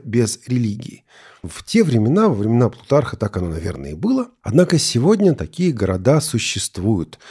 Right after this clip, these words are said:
И более того, этих городов все больше и больше.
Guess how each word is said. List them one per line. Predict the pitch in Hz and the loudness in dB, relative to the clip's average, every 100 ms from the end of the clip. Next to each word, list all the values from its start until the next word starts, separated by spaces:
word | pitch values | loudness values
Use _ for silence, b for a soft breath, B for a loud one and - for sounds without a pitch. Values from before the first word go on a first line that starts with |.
| B B | B B
И | - 62 | -12 -8
более | 62 180 156 | 2 4 6
того, | 123 101 95 98 82 | 4 2 2 0 -2
этих | 69 - - | -8 -12 -12
городов | - - 95 | -12 -8 -8
все | - - 78 | -8 -8 -8
больше | 73 85 78 - 65 | -6 -8 -8 -10 -10
и | |
больше. | 95 202 - 165 | -4 -4 -4 -8